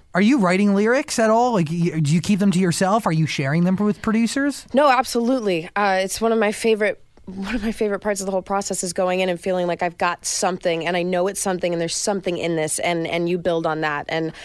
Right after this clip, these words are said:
Speaker 2: I've had some amazing sessions just this week that have been, you know, they've gone from one idea to another, and, and again, collaborating with, with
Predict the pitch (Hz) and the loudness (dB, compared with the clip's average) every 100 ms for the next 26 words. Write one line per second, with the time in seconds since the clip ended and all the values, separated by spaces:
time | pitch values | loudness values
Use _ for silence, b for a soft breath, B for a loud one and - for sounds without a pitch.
0 | B - 196 208 196 208 202 196 190 185 | B -6 0 0 0 0 0 0 2 0
1 | 185 180 185 175 180 165 180 - 170 - | 0 -2 -2 -2 -2 -2 -4 -4 -4 -2
2 | 180 180 175 175 165 165 175 165 160 B | 0 0 0 -2 -2 -2 -2 -2 -6 B
3 | B B B - - 202 185 196 180 185 | B B B -8 -2 0 0 0 0 0
4 | 180 196 185 180 196 180 180 180 180 175 | 0 -2 -2 -2 -2 0 0 0 0 -2
5 | 170 196 185 180 180 175 175 170 156 170 | -2 -2 0 0 2 2 0 -2 -2 -4
6 | 170 165 _ _ _ - 214 214 196 185 | -4 -8 _ _ _ -4 0 0 0 -2
7 | 202 190 196 202 190 185 180 - 196 185 | 0 0 2 0 0 -2 -6 -6 -6 -6
8 | - | -10